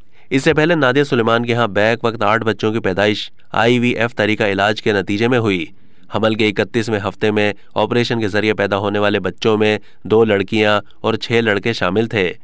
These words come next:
जिनका वजन भी आठ सौ सोलह ग्राम से पन्द्रह सौ बयालीस ग्राम के दरमियान था।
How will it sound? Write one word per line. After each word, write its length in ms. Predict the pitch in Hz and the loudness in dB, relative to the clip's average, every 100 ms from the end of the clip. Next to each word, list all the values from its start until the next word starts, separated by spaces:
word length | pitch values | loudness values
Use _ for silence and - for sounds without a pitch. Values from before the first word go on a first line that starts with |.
| - - - | -18 -18 -4
जिनका 260 | 120 151 143 | 0 4 4
वजन 260 | 123 131 | 4 2
भी 80 | 135 | 2
आठ 180 | 117 110 | 2 2
सौ 80 | 120 | -2
सोलह 260 | 117 110 104 | 0 0 0
ग्राम 320 | 95 98 104 | 0 0 0
से 240 | 107 104 - - - | 0 -2 -2 -12 -2
पन्द्रह 280 | 113 123 123 | 2 2 2
सौ 180 | 127 117 | 0 0
बयालीस 420 | 101 101 110 104 | 2 2 0 -2
ग्राम 300 | 101 98 101 | 0 0 0
के 80 | 101 | -2
दरमियान 440 | 87 90 104 135 | -2 0 0 0
था। 380 | 113 87 82 | 0 -2 -4